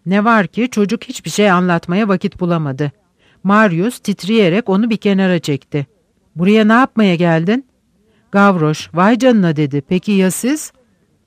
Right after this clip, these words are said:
Marius'a destanlara yaraşır küstahlığıyla gözünü kırpmadan baktı. İki gözü de içlerindeki kibirli parıltıyla irileşiyordu.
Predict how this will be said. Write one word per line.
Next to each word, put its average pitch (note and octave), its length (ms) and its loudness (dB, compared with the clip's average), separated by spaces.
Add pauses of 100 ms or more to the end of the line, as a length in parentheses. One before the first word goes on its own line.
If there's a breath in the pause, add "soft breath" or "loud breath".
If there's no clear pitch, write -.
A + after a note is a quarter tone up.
(1000 soft breath)
Marius'a A3+ 760 0
destanlara A3+ 640 2
yaraşır G3+ 520 0
küstahlığıyla F#3 1120 0
gözünü G3 380 0
kırpmadan F#3 680 -2
baktı. D3+ 440 -4 (500)
İki G#3 300 -2
gözü D#3+ 340 0
de B3 140 2
içlerindeki G3 680 -2
kibirli G3 460 -2
parıltıyla F#3+ 680 0
irileşiyordu. E3+ 960 -2